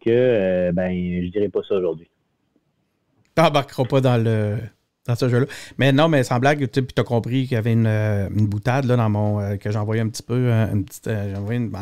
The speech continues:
Speaker 2: la question aussi au P Q à travers ça, à savoir,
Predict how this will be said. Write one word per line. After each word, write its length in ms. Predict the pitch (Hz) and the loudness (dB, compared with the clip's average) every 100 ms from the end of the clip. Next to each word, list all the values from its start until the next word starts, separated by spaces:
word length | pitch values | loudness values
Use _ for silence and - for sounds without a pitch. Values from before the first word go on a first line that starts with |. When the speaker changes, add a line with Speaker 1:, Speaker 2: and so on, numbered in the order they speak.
| 95 | -6
Speaker 2:
la 120 | 110 | -4
question 340 | - - 139 | -4 -2 0
aussi 180 | 117 - | 0 0
au 60 | 131 | -2
P 160 | 104 | -2
Q 120 | 95 | -2
à 40 | 135 | -4
travers 340 | - 104 98 | -2 -4 -4
ça, 200 | - 131 - - - - | -4 -8 -8 -20 -20 -10
à 80 | - | -8
savoir, 480 | - 104 110 127 | -4 -2 0 0